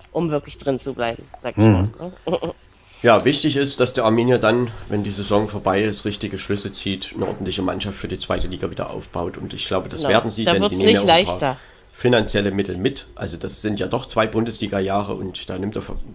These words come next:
Speaker 3: äh, die Arminia Bielefeld auf alle Fälle was mit. Und dass das jetzt am Ende nicht gereicht hat, ich glaube, das können die auch gut einordnen.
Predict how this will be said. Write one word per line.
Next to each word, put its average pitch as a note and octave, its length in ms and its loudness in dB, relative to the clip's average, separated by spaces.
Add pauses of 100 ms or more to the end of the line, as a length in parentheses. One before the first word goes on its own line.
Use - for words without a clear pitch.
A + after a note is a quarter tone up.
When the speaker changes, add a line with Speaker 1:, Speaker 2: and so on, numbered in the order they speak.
(200)
Speaker 3:
äh, F2+ 360 -10
die G2 200 -4
Arminia F#2+ 380 -2
Bielefeld F#2+ 400 -6
auf F#2 120 -12
alle F#2+ 180 -2
Fälle B2 260 0
was A#2+ 180 -2
mit. A#2+ 180 -2 (540)
Und F#2+ 280 -4 (300)
dass F2+ 140 -8
das G2 140 -8
jetzt - 160 -6
am F#2+ 100 -6
Ende F#2+ 200 -2
nicht F#2 180 -6
gereicht - 380 -8
hat, - 100 -6
ich - 120 -8
glaube, F2 200 -6
das - 160 -16
können G2 160 -2
die G2 100 -8
auch - 140 -12
gut - 180 -10
einordnen. - 480 -10